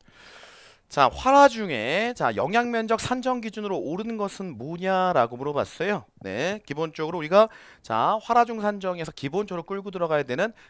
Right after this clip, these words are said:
개념적 지식이죠. 자, 일 번 부하 면적 중 캔틸레버 부분은 영향 면적의 단순 합산. 자, 부하 면적의, 자, 부하 면적을 할증을 한다거나 이런 개념이 없어요. 그냥 단순 합산이고요.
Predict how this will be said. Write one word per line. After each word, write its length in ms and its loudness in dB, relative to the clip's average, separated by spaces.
개념적 440 -6
지식이죠. 560 -8
자, 160 2
일 100 4
번 200 4
부하 260 8
면적 280 -2
중 100 -8
캔틸레버 420 2
부분은 300 -4
영향 320 -4
면적의 320 -6
단순 320 -12
합산. 320 -2
자, 180 -4
부하 200 8
면적의, 640 0
자, 420 0
부하 240 6
면적을 500 -2
할증을 460 -4
한다거나 300 2
이런 260 -6
개념이 300 -6
없어요. 540 -2
그냥 180 -4
단순 300 -6
합산이고요. 600 -4